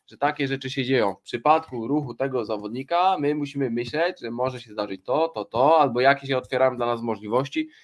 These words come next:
z których możemy, y, skorzystać. To jest bardzo ważne. Nie oczekujmy, że oni od razu będą to robić. Też na tych wcześniejszych spotkaniach o tym mówiłem, że to wymaga czasu i to wymaga też,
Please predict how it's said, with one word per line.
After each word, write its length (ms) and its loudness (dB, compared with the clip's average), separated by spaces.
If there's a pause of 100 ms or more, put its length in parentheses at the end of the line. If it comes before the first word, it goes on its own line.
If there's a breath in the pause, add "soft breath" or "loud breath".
(200 soft breath)
z 40 -20
których 220 2
możemy, 420 0 (320)
y, 40 -4
skorzystać. 500 -4
To 60 -4
jest 120 -6
bardzo 300 4
ważne. 260 2
Nie 140 -2
oczekujmy, 460 0
że 100 0
oni 200 -2
od 140 -2
razu 240 2
będą 260 -2
to 80 0
robić. 380 0 (400)
Też 200 -2
na 140 0
tych 140 -12
wcześniejszych 600 -6
spotkaniach 500 -2
o 60 -4
tym 140 -8
mówiłem, 400 0
że 80 -6
to 140 0
wymaga 400 4
czasu 380 4
i 60 -12
to 120 -6
wymaga 360 0
też, 220 -4